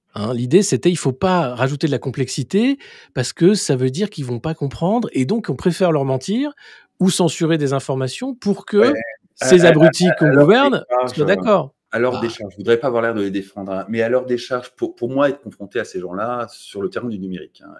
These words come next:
Speaker 2: et, euh,
Speaker 1: Ouais.
Speaker 2: au quotidien,
Speaker 1: Les
Speaker 2: euh,
Speaker 1: deux
Speaker 2: ils
Speaker 1: aussi, hein.
Speaker 2: comprennent eux-mêmes. Ils n'y comprennent rien du tout. C'est de la
Speaker 1: Ouais.
Speaker 2: magie pour la plupart d'entre eux.
Speaker 1: Oui.
Speaker 2: Donc, ils sont déjà dans ce, ce, ce, ils, ils sont eux-mêmes dans les gens à qui il faut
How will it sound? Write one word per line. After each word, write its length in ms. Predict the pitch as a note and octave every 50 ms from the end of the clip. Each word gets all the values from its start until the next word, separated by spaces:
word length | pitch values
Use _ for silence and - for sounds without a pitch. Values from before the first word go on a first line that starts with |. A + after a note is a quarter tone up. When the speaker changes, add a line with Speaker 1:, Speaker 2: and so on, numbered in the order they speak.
| _ -
Speaker 2:
et, 200 | F2 F2+ F2+ E2
euh, 100 | D#2 C3+
Speaker 1:
Ouais. 340 | C3+ A2+ A2 A2+ A#2+ - _ _ A#2+
Speaker 2:
au 100 | B2 A2+
quotidien, 400 | - - - - F2+ F#2 E2+ D2+ _ _ _ _ _ _ _ _ _ - -
Speaker 1:
Les 60 | F#2+
Speaker 2:
euh, 180 | F#2+ F#2 F2+ F2 F2
Speaker 1:
deux 100 | F2 F2
Speaker 2:
ils 40 | A#2
Speaker 1:
aussi, 240 | A#2 A2+ - - G#2
hein. 80 | G2+ G#2+
Speaker 2:
comprennent 220 | A2+ G2 G2 - _ -
eux-mêmes. 220 | F#2 F2+ F2 E2+ - _ _ _ _ _ _ _ _ -
Ils 60 | F#2+ G2
n'y 60 | F#2
comprennent 300 | F#2 F#2+ F#2 - B2 B2 C#3+
rien 60 | F3+
du 100 | - -
tout. 200 | - G2+ - - _ _ _
C'est 180 | - - A#2+
de 60 | C3
la 40 | D3 D3+
Speaker 1:
Ouais. 20 |
Speaker 2:
magie 240 | D#3 D3 D3 F3 D#3+
pour 140 | - A2 G2+
la 60 | G2
plupart 220 | - G2 F#2+ G2+ F#2
d'entre 220 | F#2 F#2 - -
eux. 60 | - _ _ _ _ _ _ -
Speaker 1:
Oui. 200 | - F3 A#3 B3
Speaker 2:
Donc, 100 | G3+ E3 - _ _ _ -
ils 80 | - -
sont 140 | - E3+ D#3+
déjà 320 | D#3+ E3+ F3 F#3 G#3 G3+
dans 140 | D#3 C#3 B2+
ce, 580 | - - - C3+ C3+ C3 B2+ B2+ B2 A#2 G#2 G2
ce, 560 | F#2 - - - - - - - - F#2+ -
ce, 580 | - - - - - A2+ G#2+ G#2+ G#2 G2+ G2+ F#2+ -
ils, 160 | A#2 G#2 -
ils 40 | A#2+
sont 200 | - D3 C#3+ C#3+ D3
eux-mêmes 440 | D#3 D#3+ F#3 G#3+ G#3+ E3+ A#2 G#2 -
dans 180 | F#2 G#2 A#2 A#2+
les 120 | A#2+ A#2+
gens 200 | A2+ C3+ D#3+ D#3+
à 100 | C#3 -
qui 200 | - - - C#3
il 60 | C3+
faut 240 | - A#2 G2+ - -